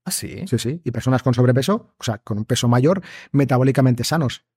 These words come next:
Speaker 2: porque son personas tranquilas, felices, que están contentas con lo que hacen en su vida, quizás no hacen deporte, pero están tranquilas, comen, tienen tendencia a engordar, porque todo ese exceso de calorías le lleva a tener más cantidad de triglicéridos, que son sus reservas de grasa,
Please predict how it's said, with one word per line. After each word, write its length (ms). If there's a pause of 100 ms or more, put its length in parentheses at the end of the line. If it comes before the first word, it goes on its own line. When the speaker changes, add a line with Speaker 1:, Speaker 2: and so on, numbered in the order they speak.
(120)
Speaker 2:
porque 440
son 220
personas 460
tranquilas, 800
felices, 680
que 60
están 240
contentas 460
con 100
lo 60
que 60
hacen 120
en 60
su 120
vida, 340 (340)
quizás 240
no 80
hacen 160
deporte, 360
pero 80
están 180
tranquilas, 580
comen, 600
tienen 220
tendencia 320
a 20
engordar, 500
porque 240
todo 160
ese 140
exceso 280
de 80
calorías 500 (360)
le 220
lleva 320
a 80
tener 220
más 180
cantidad 300
de 80
triglicéridos, 640
que 120
son 200
sus 120
reservas 380
de 80
grasa, 360